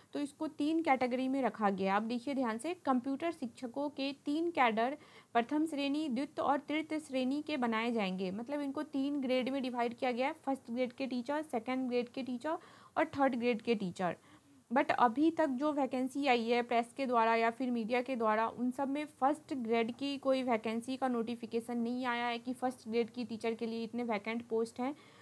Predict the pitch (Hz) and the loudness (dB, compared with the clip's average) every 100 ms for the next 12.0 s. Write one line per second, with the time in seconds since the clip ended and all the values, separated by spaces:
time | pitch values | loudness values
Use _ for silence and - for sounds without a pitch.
0 | - - 269 190 - - 269 254 320 302 | -10 0 2 2 -4 4 4 4 0 2
1 | 330 349 330 330 233 226 233 277 262 294 | 2 4 4 2 2 0 2 -2 -2 -2
2 | 285 254 277 285 285 285 277 285 262 269 | -2 2 0 0 0 4 4 4 0 -2
3 | 285 311 - 262 262 247 240 208 202 - | -4 -4 -2 0 2 4 4 4 0 -12
4 | - 254 262 262 294 294 - 302 247 240 | -6 2 2 2 0 -2 -4 -2 -2 -2
5 | 247 277 269 277 311 349 - - _ 220 | -4 -2 -4 -2 -4 -8 -14 -20 _ -2
6 | 214 302 320 320 285 302 311 277 233 262 | 2 2 2 0 4 4 4 2 2 0
7 | 285 320 330 - 240 269 269 262 254 262 | 0 0 0 0 0 0 4 4 4 0
8 | 294 - - - _ 247 233 269 302 277 | 0 -6 -20 -20 _ -8 -2 0 2 4
9 | 247 254 269 214 240 240 240 269 294 294 | 4 4 0 2 2 0 0 0 0 0
10 | 294 254 277 - 254 247 247 233 254 226 | 0 -2 -4 0 4 6 4 2 2 0
11 | 254 262 262 294 285 277 285 285 330 | -2 -4 0 0 0 -2 -4 -4 -2